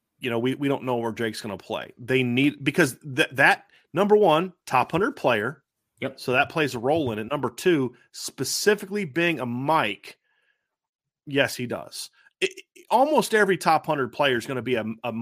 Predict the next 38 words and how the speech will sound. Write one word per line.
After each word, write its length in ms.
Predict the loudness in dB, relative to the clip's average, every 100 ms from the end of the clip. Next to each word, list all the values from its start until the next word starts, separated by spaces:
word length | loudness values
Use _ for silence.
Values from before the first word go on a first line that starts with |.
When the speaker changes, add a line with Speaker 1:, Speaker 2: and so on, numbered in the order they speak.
| -8
Speaker 1:
a 160 | -6 -4
gap 280 | 0 0 0
closer 380 | -2 -2 -2 -6
to 160 | -8
some 420 | -4 0 0 -2
degree, 600 | -6 -8 -6 -4 -4 -8 _ _ _ _
with 140 | -6 -2
the 100 | -4
exception 580 | -2 0 0 -2 -4
of 480 | -2 0 -2 -4 -12 _ _ _ _ _ _
really 240 | -6 -4 -4
tight 340 | -2 0 2
end 240 | 0 -2 -4
and 300 | -8 -10 -14 -8
li-, 300 | -6 -6 -6
offensive 400 | -4 -4 -6 -14
line. 420 | -16 -16 -16 -20 _ _ _ _
Speaker 2:
Sure. 220 | -8 -4
Speaker 1:
And 120 | 2 4
that's, 340 | 2 0 -8
and 240 | -12 -4 0
that's 180 | 2 0
just 140 | 0
'cause 180 | 0 0
the 100 | -4
gap's 320 | 2 2 2
already 160 | -4 -4
closed. 720 | -8 -6 -6 -10 -16 -16 -18 _ -6
You're 140 | 0
already 200 | 0 0 -2
there. 320 | 0 0 0
Now 220 | 0 2 4
it's 100 | 4
about 180 | 0
maintaining 1000 | 0 -2 -2 -2 -4 -6 -4 -4 -4 -4
that 300 | -2 -2 -4 -10 _
level 400 | -6 -4 -4 -8
of 320 | -8 -10 -18